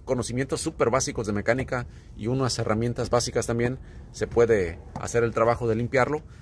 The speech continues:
Se tiene que quitar por completo, nunca le van a echar el químico para adentro porque si no lo van a meter al, a esta parte y pues va a salir peor el asunto, ¿no? La, la suciedad, si es que trae.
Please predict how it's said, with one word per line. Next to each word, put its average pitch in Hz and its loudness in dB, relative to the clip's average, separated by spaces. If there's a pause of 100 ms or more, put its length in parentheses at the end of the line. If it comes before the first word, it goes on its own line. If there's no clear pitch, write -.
Se - -8
tiene 135 -4
que 135 -8
quitar 135 2
por 139 -4
completo, 147 0
nunca 139 -4
le 123 0
van 123 0
a - -2
echar 123 -2
el 107 -8
químico 135 -4
para 131 2
adentro 139 0
porque 117 -4
si 120 -4
no 123 0
lo 123 2
van 120 2
a - -2
meter 110 -2
al, 95 -6 (760)
a - 0
esta 143 0
parte 160 2 (920)
y - -10
pues 101 -4
va 107 0
a - -2
salir 101 -6
peor 95 -2
el 80 -8
asunto, 80 -12
¿no? 104 -8
La, 92 -6
la 90 -2
suciedad, 101 -2
si 123 -2
es 113 0
que 131 -2
trae. 95 -2